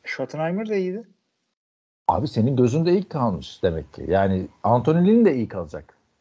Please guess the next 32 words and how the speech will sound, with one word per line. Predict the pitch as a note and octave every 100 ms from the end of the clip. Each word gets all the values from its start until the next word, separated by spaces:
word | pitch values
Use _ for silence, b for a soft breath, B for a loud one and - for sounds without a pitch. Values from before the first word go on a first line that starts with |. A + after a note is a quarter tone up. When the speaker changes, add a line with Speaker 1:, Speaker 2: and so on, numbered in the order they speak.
| _
Speaker 2:
gözünde. | - E2+ F2 D#2
Speaker 1:
Yani | D#2
Anthony | C#3+ E3 F3
Lynn | D#3+
iyi | D#3 D#3+
değil | E3+ C3+ A#2
ya. | A2+
Ondan | D#3 F3 G#3+
sonra | F3+ D3
bayağı | D3 D#3+ C#3
bir |
debelendiler | C#3 C#3+ D3 D#3+ D#3+
orada | B2+ A#2+
ama. | F3+
Speaker 2:
Yani | G#2 C3+ B2+
bu | C3
adamlar | C3+ D3+ E3+ F3 E3 _ _ _ _ _ -
o | C3+
zamanlar | D#3+ D#3+ D#3 G3+ F#3+ A#3 _ _ _ _ _ _ _ _ _ _ _ _ _ _ _ _ -
ligin | G#2 A2+ E3
en | - G#3
iyi | G#3+ D3+ A2+ - _ _ _ _ -
hücumu | A#2+ A#2+ E3 G3+
olarak | C#3+ D#3 G#3+ -
playoff | D3+ F3
yapamadıkları | E3 D#3 D3+ D3+ - D#3+
zamanlar | C#3 C#3 D3 C#3+ D3+
oluyordu. | G#2+ D#2+ D2
İstatistiki | E2+ - F2+ - - G#2 D#3
olarak | G#2 E2 D#2
çok | - D2+
iyilerdi. | D#2 D2+ D2 G2 G3